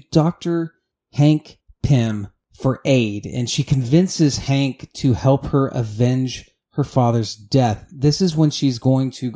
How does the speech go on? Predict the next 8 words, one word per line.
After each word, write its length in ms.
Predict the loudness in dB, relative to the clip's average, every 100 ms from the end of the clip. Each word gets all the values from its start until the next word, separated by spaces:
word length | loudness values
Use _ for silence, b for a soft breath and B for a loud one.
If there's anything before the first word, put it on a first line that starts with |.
| -2
undergo 720 | 0 2 0 0 0 2 0 B B B
the 80 | -2
biochemical 640 | 2 2 2 -2 -4 -4 -8
procedures 920 | -8 -10 -4 -2 0 2 4 4 0
and 200 | -6 -4
grafts 640 | -2 0 0 -2 -4 -12 _ -2
to 100 | 0
become 600 | 0 0 4 4 2